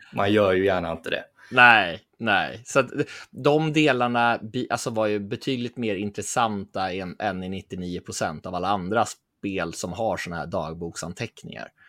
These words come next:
Speaker 1: Definitivt.
Speaker 2: Sen är ju spelmekaniken, alltså den har ju väldigt liten plats. Alltså det är ju några så här små quicktime, quicktime events där, ja men du vet, tryck på
Speaker 1: Ja.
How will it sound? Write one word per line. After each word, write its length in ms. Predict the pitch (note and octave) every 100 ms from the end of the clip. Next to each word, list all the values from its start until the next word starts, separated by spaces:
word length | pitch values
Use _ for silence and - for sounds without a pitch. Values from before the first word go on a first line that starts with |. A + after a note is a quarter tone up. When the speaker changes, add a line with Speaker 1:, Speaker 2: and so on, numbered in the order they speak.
| - _ - _ _
Speaker 1:
Definitivt. 680 | - F2+ - - - E2+ - _ _ _ _ _ - - -
Speaker 2:
Sen 240 | - C#3+
är 40 | E3
ju 80 | E3+
spelmekaniken, 1040 | - F3 C#3+ B2 B2 - D3+ D#3+ - A2
alltså 180 | G#2 A#2
den 220 | B2+ B2+
har 160 | A#2 G#2
ju 140 | F#2 G#2 G#2
väldigt 720 | B2 G#2+ F2+ F2+ A2+ C#3 -
liten 500 | A2 G#2 D#2+ - F2
plats. 720 | - C#3 - - - - - - -
Alltså 240 | A2+ - B2
det 120 | C3
är 40 |
ju 100 | C#3
några 560 | C3+ A#2 A2+ A2 A2 G#2
så 140 | -
här 200 | E2+ E2+ - _
små 460 | - B2 G#2+ F#2+ - - -
quicktime, 960 | A2+ A#2+ - - - A2 G2+ G2 F#2 F2+ _ _ -
quicktime 720 | F#3 - - - A#2 A2 G2
events 680 | B2+ F3 G#2+ F#2 - - -
där, 180 | A2 G2+ - -
ja 100 | F#2
men 120 | G#2
du 60 | G2+
vet, 320 | F2+ - _
tryck 200 | C3+ -
på 80 |
Speaker 1:
Ja. 60 | A#2+